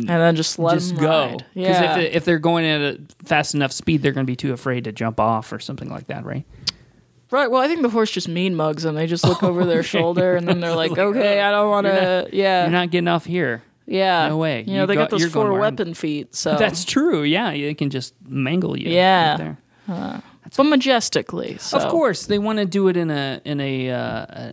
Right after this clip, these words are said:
Speaker 2: in a, an extravagant sort of way.
Speaker 1: Yeah,
Speaker 2: You know,
Speaker 1: yeah,
Speaker 2: they have,
Speaker 1: in a
Speaker 2: they have
Speaker 1: royal.
Speaker 2: v-, very royal, exactly.
Speaker 1: Yeah.
Speaker 2: Very royal. I, these are all great ideas.
Speaker 1: <laughs>
Speaker 2: Man, I need to, I need to branch out. I need to have, like,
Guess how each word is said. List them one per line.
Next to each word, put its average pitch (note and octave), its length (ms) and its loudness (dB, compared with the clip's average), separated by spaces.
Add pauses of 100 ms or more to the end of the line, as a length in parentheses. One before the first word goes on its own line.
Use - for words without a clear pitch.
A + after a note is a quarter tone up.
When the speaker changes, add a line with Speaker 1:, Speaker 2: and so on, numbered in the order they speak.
Speaker 2:
in C3 200 -8
a, A#2 240 -8
an C3 140 -8
extravagant B2+ 680 2
sort - 200 -4
of - 60 -6
way. - 100 -4
Speaker 1:
Yeah, F3 460 4
Speaker 2:
You C3+ 100 -10
know, B2 120 -12
Speaker 1:
yeah, F#3+ 360 -2
Speaker 2:
they - 20 -
have, F3 120 -12
Speaker 1:
in F#3 60 -4
a F3 80 0
Speaker 2:
they F3 80 -4
have G3 40 2
Speaker 1:
royal. E3 500 4 (240)
Speaker 2:
v-, F#3+ 140 0 (100)
very D#3+ 380 2
royal, F3+ 440 -4
exactly. F3+ 500 0
Speaker 1:
Yeah. E3 140 -6
Speaker 2:
Very D3+ 200 -2
royal. C#3 380 -6 (140)
I, A#3+ 220 -8 (320)
these C#4+ 240 0
are C#4+ 120 -2
all A3 180 2
great F3 280 4
ideas. G3 400 4 (480)
Speaker 1:
<laughs> - 420 -20
Speaker 2:
Man, F3 180 -6
I F3 100 -2
need F#3+ 160 0
to, C3+ 240 0 (320)
I - 80 -4
need C4 160 2
to A3 60 4
branch F3+ 400 -2
out. F3+ 180 2
I D#3+ 80 -2
need F#3+ 200 -4
to F#3 120 4
have, E3+ 340 0 (540)
like, D#3 360 0